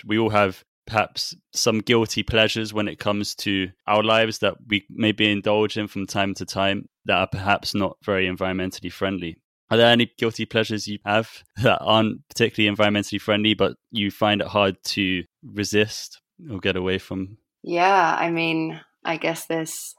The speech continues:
Speaker 2: so many. I think probably, you know, in a way, that's a bit why I decided to create the bioiridescent sequin. I mean, it's one of these, in a way, a guilty pleasure to have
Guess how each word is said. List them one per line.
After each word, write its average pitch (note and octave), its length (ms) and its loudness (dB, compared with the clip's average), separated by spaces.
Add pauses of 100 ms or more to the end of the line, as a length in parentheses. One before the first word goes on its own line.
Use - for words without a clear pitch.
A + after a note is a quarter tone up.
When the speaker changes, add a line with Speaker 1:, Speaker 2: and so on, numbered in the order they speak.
Speaker 2:
so E3+ 480 0
many. E3 540 -2 (120)
I E3+ 80 -4
think F#3+ 280 -2
probably, F3 680 0 (120)
you F3 80 0
know, E3 200 -2
in E3 180 -2
a E3 100 0
way, D#3+ 500 4 (160)
that's - 200 -10
a F3 60 -4
bit - 260 2
why D#3 420 6
I D#3 140 2
decided D3+ 580 -2
to D3 580 0 (180)
create D3+ 280 0
the - 60 -4
bioiridescent D3+ 760 2
sequin. D#3 520 -2 (280)
I E3 100 2
mean, D#3+ 420 2
it's - 280 -2
one D#3 140 0
of D#3 80 -2
these, D#3 480 2 (160)
in D3+ 120 -2
a D#3 40 0
way, D#3+ 160 2
a D#3 60 -4
guilty F3 300 0
pleasure F3 460 0
to D3+ 160 -8
have D3 420 -2